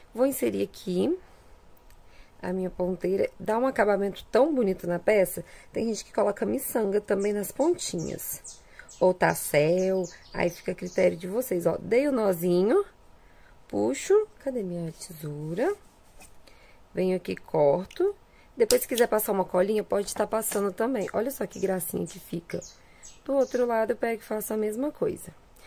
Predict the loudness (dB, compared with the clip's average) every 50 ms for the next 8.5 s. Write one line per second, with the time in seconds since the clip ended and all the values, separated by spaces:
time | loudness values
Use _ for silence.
0 | -20 -20 -20 -20 -6 -4 -2 0 0 0 0 2 0 0 0 -2 -4 -6 -6 -2
1 | 2 4 4 4 4 4 2 2 2 0 -2 -4 -4 -4 -4 -2 0 2 2 2
2 | 2 -2 -4 -6 -6 -6 -6 -6 -4 -2 -2 0 0 0 0 0 0 0 -2 -4
3 | -6 -8 -8 -6 -2 0 0 2 2 4 2 2 0 -2 -8 -20 -20 -20 -6 2
4 | 4 6 6 6 4 2 -2 -2 -4 -2 0 0 0 2 0 0 0 0 0 0
5 | 0 2 0 0 -2 -4 -8 -14 -20 -20 -20 -20 -10 -6 -6 -6 -4 0 4 6
6 | 6 8 6 4 2 0 -2 -2 -2 -4 -2 -4 -4 -6 -4 -2 -2 0 0 0
7 | -2 -2 -2 -4 -4 0 0 2 2 2 0 0 -2 -2 0 0 0 0 0 0
8 | 0 2 2 4 6 6 6 4 2